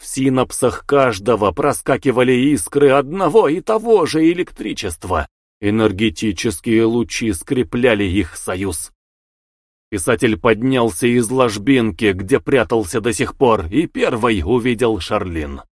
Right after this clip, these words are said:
Актриса приподнялась над поверхностью планеты, и всю её окутывало красноватое сияние. За её спиной то и дело проскакивали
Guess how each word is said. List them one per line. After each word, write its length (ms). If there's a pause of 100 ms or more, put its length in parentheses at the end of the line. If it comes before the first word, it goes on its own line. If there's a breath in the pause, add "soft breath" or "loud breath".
(460)
Актриса 680
приподнялась 880
над 240
поверхностью 800
планеты, 720 (240)
и 100
всю 280
её 340
окутывало 760
красноватое 960
сияние. 840 (1120)
За 200
её 280
спиной 580
то 240
и 180
дело 400
проскакивали 840